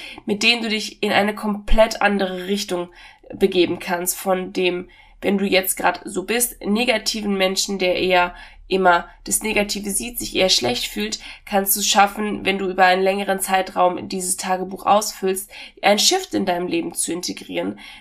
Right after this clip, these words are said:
mit dem du dann positiver wirst, denn du wirst dich dann auf die Dinge fokussieren,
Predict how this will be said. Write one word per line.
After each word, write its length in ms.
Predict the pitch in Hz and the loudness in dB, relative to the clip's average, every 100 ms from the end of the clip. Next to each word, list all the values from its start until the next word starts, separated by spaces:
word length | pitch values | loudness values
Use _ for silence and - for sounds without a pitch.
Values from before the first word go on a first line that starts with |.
| - | -4
mit 180 | 202 214 | -2 -2
dem 180 | 220 | -4
du 100 | 214 | -2
dann 260 | 208 208 208 | 2 2 2
positiver 760 | - 262 269 214 - - 180 170 | -2 2 2 2 -6 0 0 2
wirst, 240 | 196 202 | -2 0
denn 160 | 190 190 | -2 -2
du 140 | 185 | -2
wirst 200 | 196 196 | -2 -4
dich 120 | 196 | -6
dann 200 | - 190 | 0 0
auf 160 | 180 185 | 0 -4
die 260 | - 185 - - _ - | -8 -10 -10 -20 _ -4
Dinge 200 | 220 214 | -2 -2
fokussieren, 760 | - 208 208 196 214 202 202 | -6 -6 0 0 2 0 0